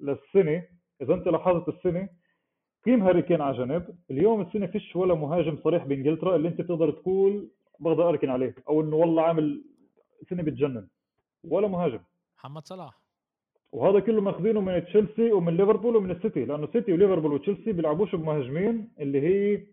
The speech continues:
Speaker 1: التوب كيف كان قبل. تشيلسي بيلعب بدون مهاجم، ليفربول بيلعب بدون مهاجم، فيرمينيو أو جوتا اللي هو وهمي مرات بحسن، وتشيلسي مع فيرنر أو موراتا اللي كان قبل.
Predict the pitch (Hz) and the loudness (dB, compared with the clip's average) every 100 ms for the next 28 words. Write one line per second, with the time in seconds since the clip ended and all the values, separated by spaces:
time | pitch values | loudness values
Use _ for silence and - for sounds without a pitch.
0 | _ _ _ - - - 156 123 - 170 | _ _ _ -14 -2 0 0 -4 -10 -8
1 | - 156 - 135 110 - _ _ _ _ | -4 -4 -2 -4 -6 -12 _ _ _ _
2 | _ _ 196 202 208 208 185 202 208 208 | _ _ 0 0 2 2 2 0 2 2
3 | 214 196 175 175 196 196 170 190 185 190 | 2 2 0 0 0 0 -2 -4 -4 -2
4 | 220 208 - - 160 185 180 196 170 139 | -2 -2 -4 -2 0 -2 -2 0 0 0
5 | 175 208 190 143 165 165 170 165 170 170 | -2 -2 -2 0 2 2 0 -2 -4 -4
6 | 160 - 208 208 _ _ _ _ _ 139 | -8 -6 -6 -8 _ _ _ _ _ -6
7 | - 214 220 185 156 220 220 190 170 175 | -6 -4 -2 0 2 2 2 0 0 0
8 | 165 170 190 170 156 143 151 139 - 127 | 2 4 4 2 0 0 -2 -2 -2 -2
9 | 202 | -2